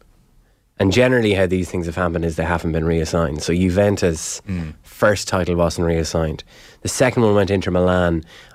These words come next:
Speaker 1: I'm not really sh-, I didn't kind of get a chance to read up on that enough, but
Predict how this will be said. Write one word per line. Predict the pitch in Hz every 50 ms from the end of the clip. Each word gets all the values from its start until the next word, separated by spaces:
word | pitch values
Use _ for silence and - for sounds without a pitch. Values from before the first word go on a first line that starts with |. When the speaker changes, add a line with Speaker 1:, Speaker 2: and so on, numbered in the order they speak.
| _ -
Speaker 1:
I'm | 101 95 98
not | 107 110 110 -
really | 98 104 101 98 95 90
sh-, | - - - -
I | - 92
didn't | 95 98 98 98 90 85 - -
kind | - - 98 92
of | 90
get | - 92 90
a | -
chance | - - 92 90 82
to | - 90
read | 87 87
up | 90 82
on | 90
that | 87 90 80
enough, | 87 87 92 85 85 - -
but | - 90 85